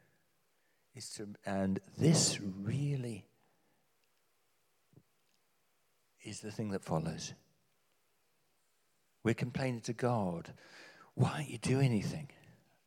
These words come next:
And what Isaiah is saying is, "You're talking about the Creator. You're talking about the person who's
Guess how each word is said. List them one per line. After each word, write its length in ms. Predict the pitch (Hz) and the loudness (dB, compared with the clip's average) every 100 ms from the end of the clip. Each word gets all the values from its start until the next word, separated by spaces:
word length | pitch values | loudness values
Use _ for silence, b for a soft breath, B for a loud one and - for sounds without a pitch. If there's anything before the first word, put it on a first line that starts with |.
| _ _ - | _ _ -8
And 160 | 127 139 | 0 6
what 160 | 180 | 6
Isaiah 680 | 156 180 147 156 165 165 143 | 10 8 8 6 8 8 8
is 240 | 127 - - | 8 2 -2
saying 500 | - - 139 135 117 | -2 0 -2 -2 -2
is, 300 | 117 110 - b b b b b b - | -4 -4 -6 b b b b b b -6
"You're 280 | 175 233 | -2 -2
talking 580 | - 147 175 170 - 139 | -4 -6 -4 -4 -4 -2
about 360 | 127 131 123 101 | 0 2 0 -4
the 100 | 101 | -10
Creator. 640 | - 87 101 131 - 85 - _ _ _ _ _ _ _ _ _ _ _ - | -6 -4 -4 -6 -10 -12 -16 _ _ _ _ _ _ _ _ _ _ _ -8
You're 140 | 117 | -6
talking 480 | 127 147 143 147 135 | 4 8 8 6 6
about 340 | 123 131 120 120 | 6 2 0 0
the 200 | 123 123 | 0 6
person 380 | 151 135 - | 10 10 8
who's 120 | 135 | 4